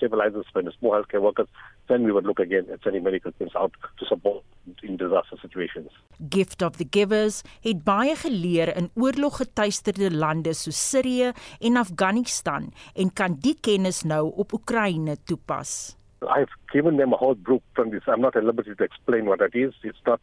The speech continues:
Speaker 1: it's in their own interest. So that's something I'll talk about. But it's something I've told them to be very careful about, what to look out for, what to do, how to intervene, the different steps they're gonna do, the type of triaging, what they're gonna do with the patients,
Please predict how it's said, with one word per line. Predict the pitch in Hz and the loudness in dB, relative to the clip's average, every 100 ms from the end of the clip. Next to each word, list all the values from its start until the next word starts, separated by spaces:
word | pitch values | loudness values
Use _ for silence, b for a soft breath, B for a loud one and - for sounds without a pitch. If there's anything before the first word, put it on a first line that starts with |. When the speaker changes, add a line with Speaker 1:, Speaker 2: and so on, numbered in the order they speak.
| - | -6
Speaker 1:
it's | 104 | -8
in | 117 | -4
their | 101 104 | 0 2
own | 117 | 2
interest. | 101 113 95 _ B B B | 0 -2 -2 _ B B B
So | 110 | 0
that's | 131 - | 0 2
something | 123 - - - | 0 -2 -4 -2
I'll | 113 | -2
talk | - 113 - | 2 2 4
about. | 101 110 135 - B B B | 2 2 0 -8 B B B
But | 107 104 | -2 -2
it's | - | -2
something | 131 123 - 127 | -2 0 0 2
I've | 104 - | 2 0
told | - 117 | 2 2
them | 110 | 0
to | - | -4
be | 95 | -4
very | 95 123 | -2 -2
careful | - 120 - 113 | 0 -2 0 0
about, | 98 107 101 | 2 0 -2
what | 90 110 - | -2 -2 -2
to | 107 | -4
look | 107 | 0
out | 98 - | 0 0
for, | 98 95 | 0 2
what | 113 - | 0 -2
to | - | -8
do, | 98 85 | -8 -4
how | 107 113 | 0 0
to | 110 - - | 0 -8 -12
intervene, | 98 101 98 92 B B - | -6 -4 -4 -6 B B -6
the | |
different | 95 - 120 - | -2 0 0 -2
steps | - 113 - | 0 0 0
they're | 110 | -4
gonna | 101 92 | -2 0
do, | 110 | -2
the | - - | -2 -2
type | 131 127 | -2 0
of | 107 - | -4 -2
triaging, | 113 104 92 95 | 0 0 0 -2
what | 95 120 | 0 2
they're | 117 | 0
gonna | 98 | -2
do | 98 | -2
with | |
the | - | -4
patients, | - 104 - 95 | -4 -4 -4 -10